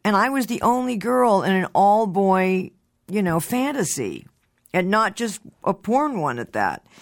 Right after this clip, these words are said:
And so it was, it was fun, and I got more confident, and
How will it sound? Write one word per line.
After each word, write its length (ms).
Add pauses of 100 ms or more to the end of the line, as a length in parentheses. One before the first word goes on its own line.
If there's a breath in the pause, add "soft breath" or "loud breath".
(540 loud breath)
And 600
so 300
it 120
was, 420 (440)
it 140
was 400
fun, 380
and 120
I 100
got 300
more 200
confident, 880
and 420